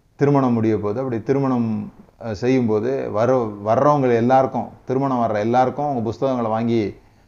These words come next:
நான் பிரசன்ட் பண்ண போறேன் அப்படின்னு சொன்னாங்க. ரொம்ப சந்தோஷம். அதுபோல நாம கூட புஸ்தகங்களை வாங்கி மற்றவர்களுக்கு கொடுக்கலாம். அது பெரிய இன்வெஸ்ட்மெண்ட்டு. ஒரு நாளும் அழிந்து போகாத ஒரு மிகப்பெரிய பொக்கிஷத்தை நீங்க அவங்களுக்கு கொடுக்க முடியும்.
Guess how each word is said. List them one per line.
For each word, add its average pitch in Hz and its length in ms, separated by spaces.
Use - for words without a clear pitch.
நான் 110 280
பிரசன்ட் 123 260
பண்ண 113 200
போறேன் 107 360
அப்படின்னு 107 280
சொன்னாங்க. 98 480
ரொம்ப 101 180
சந்தோஷம். 120 760
அதுபோல 110 720
நாம 110 280
கூட 113 460
புஸ்தகங்களை 127 480
வாங்கி 127 340
மற்றவர்களுக்கு 110 600
கொடுக்கலாம். 113 380
அது 104 260
பெரிய 135 380
இன்வெஸ்ட்மெண்ட்டு. 123 640
ஒரு 101 220
நாளும் 120 260
அழிந்து 120 340
போகாத 107 640
ஒரு 107 180
மிகப்பெரிய 120 480
பொக்கிஷத்தை 120 540
நீங்க 113 160
அவங்களுக்கு 101 340
கொடுக்க 113 240
முடியும். 95 280